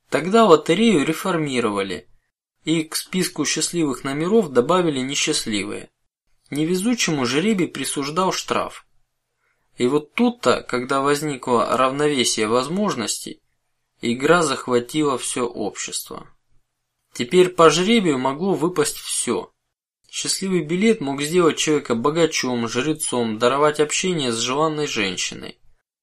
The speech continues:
Несчастный мог нести потерю в деньгах, разлуку, тюрьму, увечья, смерть.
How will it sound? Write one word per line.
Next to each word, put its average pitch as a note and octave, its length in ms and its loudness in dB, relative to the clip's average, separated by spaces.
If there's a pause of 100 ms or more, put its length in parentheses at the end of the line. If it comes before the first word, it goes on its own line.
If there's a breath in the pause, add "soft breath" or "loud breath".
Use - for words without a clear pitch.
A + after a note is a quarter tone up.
(480)
Несчастный D#3 800 4 (340 soft breath)
мог E3 280 -2
нести D#3+ 320 -4
потерю D#3 500 0
в A#2+ 60 -4
деньгах, D3+ 580 4
разлуку, D3 580 -2
тюрьму, D#3 560 0
увечья, C3+ 580 0
смерть. - 680 -4